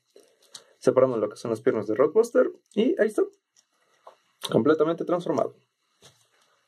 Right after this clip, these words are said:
Como pueden ver, es una bonita representación. Es muy simplificado, obviamente. Son clases de Legends.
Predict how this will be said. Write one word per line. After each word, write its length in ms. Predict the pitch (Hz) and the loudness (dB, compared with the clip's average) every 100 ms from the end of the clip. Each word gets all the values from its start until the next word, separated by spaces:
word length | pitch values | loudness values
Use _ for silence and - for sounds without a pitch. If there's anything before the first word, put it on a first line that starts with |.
| _ _ _ _ _ _ | _ _ _ _ _ _
Como 160 | 208 208 | -2 4
pueden 220 | 392 320 | 4 4
ver, 160 | 269 269 | 4 2
es 120 | 262 | 0
una 120 | 233 | 0
bonita 320 | 190 165 180 | 0 0 2
representación. 720 | 170 - 110 117 117 190 185 | 0 0 -4 -4 -4 -2 0
Es 120 | 170 | 0
muy 400 | 151 160 156 135 113 - | 0 -2 0 -2 -4 -12
simplificado, 720 | _ 117 101 101 104 120 135 123 | _ -6 -6 -8 -2 2 2 2
obviamente. 440 | 107 104 139 151 | 0 -2 -2 -4
Son 140 | 120 110 | -4 -4
clases 220 | 127 107 | -4 -6
de 80 | 107 | 0
Legends. 440 | 113 143 202 - | -2 -2 -10 -14